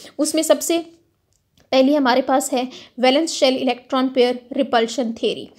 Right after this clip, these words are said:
इसको हम शॉर्ट फॉर्म में लिखते हैं वैलेंस शेल इलेक्ट्रॉन पेयर रिपल्शन थ्योरी,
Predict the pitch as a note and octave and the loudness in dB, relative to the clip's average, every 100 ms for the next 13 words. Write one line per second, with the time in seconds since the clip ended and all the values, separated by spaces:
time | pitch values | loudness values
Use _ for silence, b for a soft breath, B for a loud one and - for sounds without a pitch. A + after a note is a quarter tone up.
0 | b b b C#4+ D#4 D#4 D4+ D4+ B3+ C4 | b b b -4 0 0 0 2 2 2
1 | C#4+ C4+ C4 B3 C4+ C4 C4+ B B - | 0 0 -2 -2 -4 -4 -4 B B -2
2 | A3+ A#3 F4+ - - _ - - - A#3 | 0 0 -4 -6 -14 _ -20 -14 -2 0
3 | C#4 F4+ _ _ _ _ C4 A3 A3 - | 0 -4 _ _ _ _ -6 -6 -6 -8
4 | B3+ C#4+ F4 _ _ _ _ B3 A3+ B3+ | -6 -4 -6 _ _ _ _ 2 2 0
5 | - _ _ _ B3+ A#3 A3+ A3 - C#4 | -6 _ _ _ -4 -2 -2 -4 -6 -8
6 | D#4+ b b _ - B3+ G#3+ - | -10 b b _ -4 -2 -2 -6